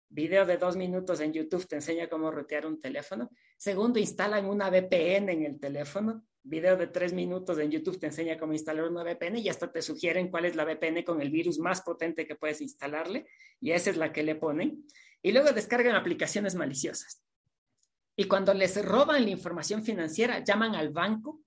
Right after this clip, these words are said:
o a la empresa a culpar que fue culpa de su aplicación. Porque esa es la casi, eh, eh, la cali-, la calidad hasta de descaro que podemos tener como usuarios.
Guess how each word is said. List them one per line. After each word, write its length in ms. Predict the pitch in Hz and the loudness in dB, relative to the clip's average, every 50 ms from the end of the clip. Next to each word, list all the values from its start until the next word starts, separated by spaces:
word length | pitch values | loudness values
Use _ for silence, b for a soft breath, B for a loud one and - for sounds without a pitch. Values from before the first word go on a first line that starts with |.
| _ _ _ | _ _ _
o 100 | - 147 | -4 -2
a 100 | 147 147 | -2 -2
la 120 | 151 143 | -2 -2
empresa 520 | 151 151 151 156 170 185 233 226 - 370 370 - | -4 -2 -2 0 0 0 0 -2 -4 -4 -4 -2
a 120 | 175 175 | -2 0
culpar 420 | - 180 160 156 156 190 196 - | 2 0 0 2 2 2 2 0
que 100 | - - | -2 -4
fue 180 | 185 - 190 185 | -2 0 0 2
culpa 280 | 185 202 196 190 196 180 | 2 0 2 2 2 0
de 60 | 151 | 0
su 100 | - - | 0 -4
aplicación. 600 | 147 131 120 127 123 117 - - 156 139 - - _ _ _ _ _ _ _ _ _ _ _ _ _ _ _ _ _ _ - | -6 -6 -6 -8 -8 -8 -8 -8 -8 -10 -10 -14 _ _ _ _ _ _ _ _ _ _ _ _ _ _ _ _ _ _ -10
Porque 220 | 147 143 - 185 | -8 -4 -2 0
esa 140 | 190 - - | 2 2 2
es 60 | 214 | 2
la 160 | 175 165 139 | 2 0 -2
casi, 440 | - 156 143 - - - 156 - - - | -2 -4 -4 -4 -6 -8 -8 -10 -10 -10
eh, 180 | - - - - | -10 -10 -8 -6
eh, 200 | 156 160 160 - | -6 -6 -6 -4
la 180 | 165 160 156 | -4 -2 -2
cali-, 320 | - 170 170 170 170 170 B B B B B B | 0 0 0 -2 -2 -6 B B B B B B
la 180 | - 190 202 196 | -2 0 0 0
calidad 360 | 202 190 185 196 202 220 226 | 0 -2 0 2 2 4 4
hasta 260 | 240 226 233 233 190 | 2 0 0 0 0
de 100 | 180 175 | 0 0
descaro 440 | 170 165 - - - 190 190 196 196 | -2 -4 -6 -4 -2 0 0 2 0
que 80 | - 190 | -2 -2
podemos 320 | - 165 160 165 170 165 | -2 0 0 0 -2 -4
tener 280 | - 143 143 139 135 - | -4 -6 -6 -6 -6 -6
como 180 | - 135 123 | -6 -6 -6
usuarios. 500 | 120 - - 120 - - - - - _ | -6 -8 -12 -14 -14 -14 -18 -18 -20 _